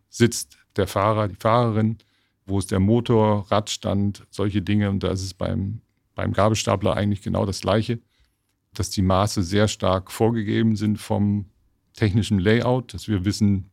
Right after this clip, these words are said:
wo ist der Fahrer, wie hoch ist das Fahrzeug, bis hin zu Radgrößen, Radabstand, Gesamtabmessung, die beim Gabelstapler sehr kritisch sind, weil eben die Wendigkeit und, äh, den Platz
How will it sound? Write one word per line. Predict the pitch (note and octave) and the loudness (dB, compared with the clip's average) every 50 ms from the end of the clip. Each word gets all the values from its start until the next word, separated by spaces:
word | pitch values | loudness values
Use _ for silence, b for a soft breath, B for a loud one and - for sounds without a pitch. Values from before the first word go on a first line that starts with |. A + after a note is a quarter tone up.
| _ _ | _ _
wo | - - F#2 | -8 -6 -6
ist | F2 - - | -6 -6 -6
der | - - | -6 -4
Fahrer, | - G2 G2 G#2+ G#2 G#2 F#2 | -2 0 0 2 2 0 0
wie | G2 F#2 F2+ | 0 0 -2
hoch | A2+ A2 F#2+ | -2 -2 -4
ist | G2 - - | -6 -8 -10
das | F2 - | -8 -4
Fahrzeug, | - G2+ G2+ G#2 - A#2+ A2+ G#2+ G#2 G2 - - _ _ _ _ _ _ _ _ _ _ _ - | -2 -2 -2 0 -2 -2 -2 -2 -2 -4 -8 -14 _ _ _ _ _ _ _ _ _ _ _ -10
bis | E2 - - | -10 -4 2
hin | - A2 G#2+ | 4 4 4
zu | G2+ - A2 F#2+ | 4 4 2 2
Radgrößen, | F2+ F#2+ F#2+ - - - G#2+ G#2 G#2+ A2+ A2 G#2 - G#2+ G2 | 2 2 0 -2 -4 -4 0 2 4 4 2 2 2 2 2
Radabstand, | F#2 F#2 G2 G2 - - G#2 G2 - - - - - G2 G2+ G2 G2+ G#2 - - - | 4 4 2 2 0 -4 -6 -6 -6 -8 -8 -4 -2 0 0 0 -2 -4 -6 -8 -4
Gesamtabmessung, | - A2 F2+ F2 G2 G2 A2 G#2 - G#2 - - G#2 G#2+ G#2+ - A2 G#2 A2 G#2+ G2+ _ _ _ _ _ _ _ _ _ _ - | -2 -2 0 0 0 0 0 0 0 0 0 0 -2 -2 -2 0 0 0 0 0 -4 _ _ _ _ _ _ _ _ _ _ -10
die | - A2 | -8 -4
beim | F2+ - G2 G2+ G2+ F#2+ | 0 0 2 2 2 0
Gabelstapler | - G#2 F2 G#2 G2+ G2 - - - G#2 G2 F#2+ G#2 F#2+ | 2 2 2 2 2 0 -2 -2 0 0 0 2 2 0
sehr | F2+ G2+ F#2 | 2 0 -2
kritisch | - - B2 A#2 A#2 B2 - - | 0 0 0 2 2 0 -2 0
sind, | - A2 A2+ G#2+ G2+ | 0 2 2 2 0
weil | G2+ G2 G2 G2+ | -2 -2 -2 0
eben | G#2 F#2+ G2 | 0 0 0
die | F#2 G2+ F2+ | 0 0 2
Wendigkeit | G2+ G#2+ A#2 A2 G2 - - G#2+ G#2+ A2 A2 A2 - | 2 2 2 2 0 -2 -2 -2 0 0 0 -2 -6
und, | - G2+ G2+ G2+ G2 G2 - - - _ | -6 -4 -2 -2 -4 -6 -8 -14 -18 _
äh, | - - - - - - C#3 C3 A2+ - _ _ - | -16 -16 -16 -16 -18 -20 -18 -20 -20 -20 _ _ -6
den | G2+ F#2+ F#2 | -4 -4 -2
Platz | - - G#2 G#2 - - - - | 0 0 0 0 -2 -6 -10 -10